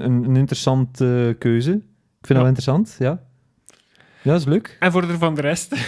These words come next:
Speaker 2: <laughs> misschien wat, eh, nieuw materiaal voor onze podcast, eh,
Speaker 1: Ja,
Speaker 2: kopen.
Speaker 1: maar ik ben wel content van ons materiaal.
Speaker 2: Ja, maar ik ook. Pas
Speaker 1: Ik
Speaker 2: op.
Speaker 1: weet niet, de luisteraars, eigenlijk, eh, laat ons deze vraag richt-, richten aan de luisteraar.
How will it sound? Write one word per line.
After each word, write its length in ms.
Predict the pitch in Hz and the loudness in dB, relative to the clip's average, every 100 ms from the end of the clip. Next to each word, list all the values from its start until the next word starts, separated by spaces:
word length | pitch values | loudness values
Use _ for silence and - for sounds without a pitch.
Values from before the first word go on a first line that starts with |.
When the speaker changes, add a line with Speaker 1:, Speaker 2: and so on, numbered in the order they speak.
| - 165 120 156 | -6 -6 -4 -6
Speaker 2:
<laughs> 500 | 151 - 175 - - | -6 -10 -20 -20 -8
misschien 320 | 196 - 196 | -6 -4 -4
wat, 260 | 160 156 156 | -2 -4 -2
eh, 200 | 139 131 | 0 0
nieuw 160 | 156 | -4
materiaal 400 | 147 139 131 127 | -6 -8 -8 -8
voor 100 | 143 | -6
onze 140 | 143 127 | -8 -10
podcast, 600 | 127 139 - 143 139 - | -14 -14 -8 -8 -8 -6
eh, 140 | 139 | 0
Speaker 1:
Ja, 180 | 143 143 | 4 4
Speaker 2:
kopen. 200 | 185 151 | 2 0
Speaker 1:
maar 140 | 123 | -2
ik 80 | 113 | -2
ben 120 | 110 | -4
wel 120 | 95 90 | -4 -4
content 340 | 95 90 90 | -6 -6 -6
van 100 | 139 | -4
ons 120 | 135 | -2
materiaal. 380 | 147 135 175 208 | -2 -2 0 2
Speaker 2:
Ja, 40 | 247 | 2
maar 100 | 170 | 0
ik 120 | 143 | -2
ook. 160 | 190 - | -4 -4
Pas 140 | 151 | 0
Speaker 1:
Ik 60 | 143 | 2
Speaker 2:
op. 60 | |
Speaker 1:
weet 100 | 175 | 4
niet, 140 | 175 151 | 2 4
de 60 | |
luisteraars, 480 | 127 175 - 185 135 | 2 2 2 0 0
eigenlijk, 380 | 123 147 147 127 | 0 0 0 0
eh, 180 | 117 107 | -2 -2
laat 200 | 104 104 | -4 -6
ons 100 | 104 | -4
deze 300 | 101 95 98 | -2 -2 -4
vraag 280 | 92 107 98 | -4 -6 -6
richt-, 200 | 104 - | -8 -8
richten 340 | - 110 - 117 | -6 -6 -4 -4
aan 120 | 107 | -2
de 80 | 101 | 0
luisteraar. 580 | 120 - 170 180 151 | -2 -4 -2 -2 -2